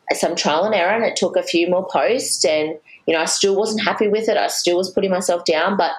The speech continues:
I just kept at it. I kept finding the design that I wanted to go with for my, my podcast. And the only way that I did that was just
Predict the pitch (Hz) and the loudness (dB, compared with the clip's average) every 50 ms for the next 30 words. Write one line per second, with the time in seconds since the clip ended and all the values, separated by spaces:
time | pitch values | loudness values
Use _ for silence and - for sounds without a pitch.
0 | - - - - _ - - 196 196 208 208 208 - - - - - 139 156 220 | -12 -18 -20 -14 _ -4 -2 0 0 0 0 0 0 -2 -2 0 0 0 2 2
1 | 214 160 - - 151 - - 147 - - - - 170 160 165 170 175 185 190 175 | 2 2 0 -2 -2 -2 -2 -4 -4 -4 -4 -2 0 0 2 0 0 0 0 0
2 | 175 170 165 165 - _ _ _ _ _ - - _ _ _ - 160 156 180 180 | 0 0 -2 -4 -6 _ _ _ _ _ -20 -20 _ _ _ -8 -4 0 0 0
3 | 165 165 170 165 151 170 143 143 156 185 185 170 156 156 151 151 143 143 147 151 | 0 2 0 0 0 0 0 0 0 0 0 0 0 2 0 0 0 0 -2 -2
4 | - - 170 151 165 170 143 147 135 135 151 180 185 180 - 165 151 151 151 143 | 0 -2 -2 0 0 -2 0 0 0 2 0 0 -2 -2 -2 -2 0 0 0 0
5 | 143 139 135 - - - - - 147 143 - 151 147 - - 233 196 170 160 165 | 0 0 0 -2 -4 -4 -2 -2 -2 -2 0 -2 -2 0 0 0 0 0 0 0
6 | - 143 147 127 113 151 165 165 156 147 - 147 143 139 139 - 180 190 190 - | -2 0 0 2 2 2 2 2 2 2 0 0 0 0 0 -2 -2 -2 0 0
7 | 151 147 143 - - - _ _ _ _ _ _ - 165 170 170 - 208 - - | 0 0 0 -2 -4 -10 _ _ _ _ _ _ -2 0 0 0 -2 -2 -4 -2
8 | - 170 175 175 - - - - - | -2 -2 0 0 0 -2 -4 -6 -10